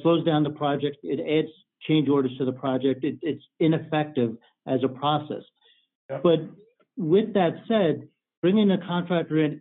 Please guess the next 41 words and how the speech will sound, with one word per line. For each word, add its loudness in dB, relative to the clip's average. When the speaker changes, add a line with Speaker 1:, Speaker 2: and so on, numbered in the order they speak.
Speaker 1:
after 0
the 0
fact 0
as -2
a 2
G 0
M -2
P, 0
and 2
they 4
gotta 2
pour 2
over 2
the 0
drawings, 2
and, 0
and 2
I'll -4
be -2
honest, -2
you 2
know, -2
sometimes 0
they're 2
pouring 2
over 4
'em 2
to -8
see 4
the 2
holes 2
or 2
the 4
misses 2
that 0
we 2
have 0
in 2
our 2
drawings. 2
Y-, -4